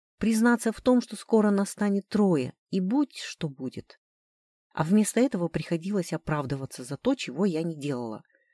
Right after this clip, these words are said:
Вот надо же было этому Григорию Степану помереть именно в моем номере и именно на моей кровати.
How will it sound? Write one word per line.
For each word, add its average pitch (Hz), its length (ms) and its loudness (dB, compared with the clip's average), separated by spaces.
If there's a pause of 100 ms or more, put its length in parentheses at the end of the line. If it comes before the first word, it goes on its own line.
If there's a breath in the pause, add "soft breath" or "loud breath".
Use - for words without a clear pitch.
(140)
Вот 175 180 -2
надо 220 240 6
же 180 140 -2
было 151 240 -4
этому 139 340 -4
Григорию 143 580 -2
Степану - 560 -2 (240 soft breath)
помереть 208 520 2
именно 196 260 2
в 120 80 -12
моем 170 400 0
номере 143 380 -4 (100)
и 185 120 4
именно 226 300 4
на 131 120 -10
моей 139 280 -2
кровати. 208 560 -2